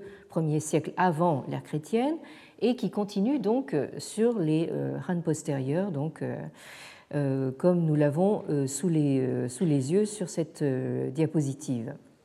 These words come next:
Alors, euh, ces annales des Han postérieurs, euh, euh,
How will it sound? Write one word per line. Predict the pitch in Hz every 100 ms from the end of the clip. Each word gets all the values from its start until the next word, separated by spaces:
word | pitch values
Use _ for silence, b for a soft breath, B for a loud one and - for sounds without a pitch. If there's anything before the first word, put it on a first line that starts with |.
| - 175 B B B B B
Alors, | 185 196 180 190 -
euh, | 175 170 170 165 143 156
ces | - - 214 196
annales | 254 330 262
des | 160 170 165 233
Han | 220
postérieurs, | 196 180 - 180 165 196 269 339 247 147 - - B B B B -
euh, | 175 170 165 160 160 156 156 151 156 -
euh, | 165 156 151 151 147 139 156 151